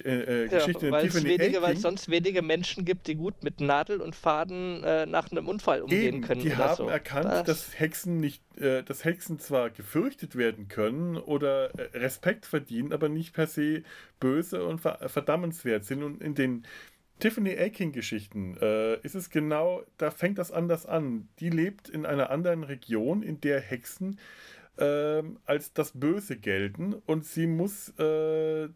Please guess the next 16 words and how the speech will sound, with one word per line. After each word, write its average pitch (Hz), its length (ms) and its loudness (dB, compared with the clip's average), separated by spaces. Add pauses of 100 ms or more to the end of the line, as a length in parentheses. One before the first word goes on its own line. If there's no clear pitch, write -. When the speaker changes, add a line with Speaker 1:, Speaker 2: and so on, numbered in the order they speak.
Speaker 1:
das 151 160 0
erstmal 156 400 0
verbergen 139 720 -2
und 104 100 -6
sie 127 100 -2
muss 151 220 0
sich 165 120 -4
das 151 140 0
erstmal 143 520 0
erarbeiten, 139 840 -2
dass - 180 -6
sie 143 260 -2
als - 220 0
Hexe - 420 -2
akzeptiert 170 800 -2
wird. 95 240 -4